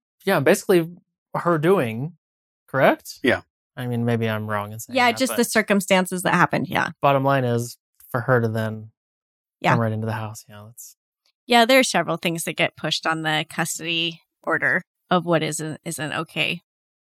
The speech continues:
Speaker 3: But that one was shocking to me.
Speaker 2: Right, and it was
Speaker 3: The others,
Speaker 2: unexpected.
Speaker 3: yeah.
Speaker 2: And that's, yeah. I didn't think that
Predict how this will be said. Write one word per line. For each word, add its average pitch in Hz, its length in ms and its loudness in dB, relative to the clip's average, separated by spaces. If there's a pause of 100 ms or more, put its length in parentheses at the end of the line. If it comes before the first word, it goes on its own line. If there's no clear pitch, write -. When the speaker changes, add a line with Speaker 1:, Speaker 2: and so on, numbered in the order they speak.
(420)
Speaker 3:
But 196 160 -4
that 202 240 6
one 185 180 -2
was - 400 -4
shocking - 680 4
to - 160 -10
me. - 280 -18 (680)
Speaker 2:
Right, 131 240 4
and 123 140 0
it 139 100 4
was 131 520 0
Speaker 3:
The 143 60 2
others, 139 120 4 (120)
Speaker 2:
unexpected. 104 480 0
Speaker 3:
yeah. 110 120 2
Speaker 2:
And 139 80 4
that's, - 360 0 (640)
yeah. - 200 -6 (840)
I 143 100 4
didn't 151 180 -2
think - 640 0 (240)
that 107 680 0